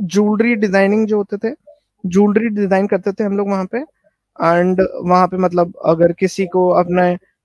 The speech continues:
sculptures चाहिए तो हम लोग sculptures design करते थे ZBrush में। तो उस company के लिए भी मैंने same target किया कि अगर मेरे को digital sculpting में जाना है तो मेरे पास होना चाहिए कि मेरे पास sculpting का काम होना चाहिए।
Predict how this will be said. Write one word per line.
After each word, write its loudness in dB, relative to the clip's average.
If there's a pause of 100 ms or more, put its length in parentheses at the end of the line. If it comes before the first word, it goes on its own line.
sculptures 0
चाहिए 2
तो -4
हम 0
लोग 2
sculptures 0
design 0
करते -4
थे -2
ZBrush -2
में। -14 (640)
तो -10
उस 0
company -2
के 0
लिए 2
भी 0
मैंने 0
same 2
target 0
किया -2 (460)
कि -8
अगर -2
मेरे -2
को 0
digital -2
sculpting -2
में -2
जाना -2
है -4
तो -4
मेरे 0
पास -4
होना -2
चाहिए -2
कि -8
मेरे -2
पास -8
sculpting 0
का -2
काम -2
होना -6
चाहिए। -18